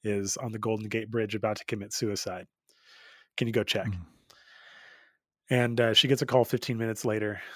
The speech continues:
Speaker 1: uh, and the cops are like, "Yeah, actually, he was, uh, on the Golden Gate Bridge, and he was, uh, you know, over the rail, and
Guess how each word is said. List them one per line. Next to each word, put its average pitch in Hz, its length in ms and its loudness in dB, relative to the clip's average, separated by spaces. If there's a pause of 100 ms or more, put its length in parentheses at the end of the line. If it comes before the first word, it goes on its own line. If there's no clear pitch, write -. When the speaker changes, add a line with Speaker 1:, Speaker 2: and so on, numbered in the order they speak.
(140)
Speaker 1:
uh, 104 60 -6
and 101 200 -6
the 104 60 -8
cops - 300 -2
are 104 60 -6
like, 92 120 -8
"Yeah, 113 260 -2
actually, 101 320 -6
he 98 140 -8
was, 101 420 -6
uh, 110 140 -6 (100)
on 117 160 -6
the 110 80 -10
Golden 110 280 -8
Gate 110 180 -8
Bridge, 117 300 -8
and 92 200 -16
he 95 200 -12
was, 95 400 -8
uh, 95 260 -8 (240)
you 98 80 -14
know, 101 80 -8
over 113 200 -2
the 117 100 -2
rail, 113 320 0
and 104 200 -6